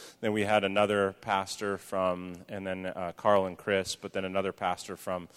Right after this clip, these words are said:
up in northern Indiana there join also and to do the examination process.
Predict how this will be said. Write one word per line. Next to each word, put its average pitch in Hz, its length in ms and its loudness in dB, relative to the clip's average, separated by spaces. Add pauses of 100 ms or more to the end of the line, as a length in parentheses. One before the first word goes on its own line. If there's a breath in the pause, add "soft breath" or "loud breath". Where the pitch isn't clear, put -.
(260 loud breath)
up 104 140 0
in 95 100 -2
northern 101 360 2
Indiana 95 420 0
there 95 520 2
join 95 240 -4
also 98 440 2
and 95 120 -2
to 92 80 -10
do 95 220 -6
the 101 100 -2
examination 95 760 -4
process. 104 640 2